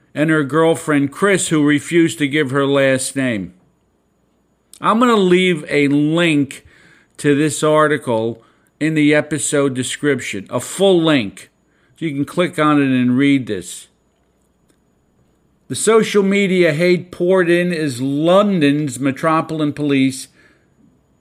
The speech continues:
said they had a fifteen age boy in custody Saturday morning. The couple was attacked b-, by the boys between the ages of, between the ages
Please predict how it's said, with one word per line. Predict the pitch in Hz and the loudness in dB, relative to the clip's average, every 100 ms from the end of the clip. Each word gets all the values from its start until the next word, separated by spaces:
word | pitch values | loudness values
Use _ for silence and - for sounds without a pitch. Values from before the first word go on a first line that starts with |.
| _ _ _ _ | _ _ _ _
said | - 160 151 | -6 -2 0
they | 156 | 0
had | 156 147 | 2 0
a | 139 | 0
fifteen | - 175 160 - 165 160 | -2 -4 -4 -4 -4 -2
age | 151 143 123 | 0 -2 -4
boy | 143 147 | -2 0
in | 139 135 | 0 -2
custody | - 147 - 131 123 | -2 -4 -2 -4 -4
Saturday | - 139 135 131 120 123 | -4 -2 0 -2 -2 -2
morning. | 127 127 117 90 90 - _ _ _ _ | 0 0 -2 -6 -10 -16 _ _ _ _
The | - | -10
couple | 139 180 156 165 | -2 -2 0 0
was | 160 135 | 0 0
attacked | 139 165 160 160 - | -4 -2 -2 -2 -8
b-, | - - _ _ _ - | -18 -18 _ _ _ -6
by | 143 143 | -2 0
the | 139 | 0
boys | 120 139 135 139 131 | 0 0 2 2 0
between | - 131 - 143 143 139 | -2 -6 -6 -2 0 0
the | 135 | 0
ages | 123 135 139 123 127 - - | 0 -2 -2 -4 -6 -8 -4
of, | 185 190 180 180 165 - - - - | 0 2 2 2 -2 -8 -16 -20 -2
between | 180 180 - 185 208 196 | 0 0 -2 0 2 2
the | 185 180 - | 0 0 -2
ages | 196 208 220 151 202 202 143 | 0 2 2 2 2 2 -2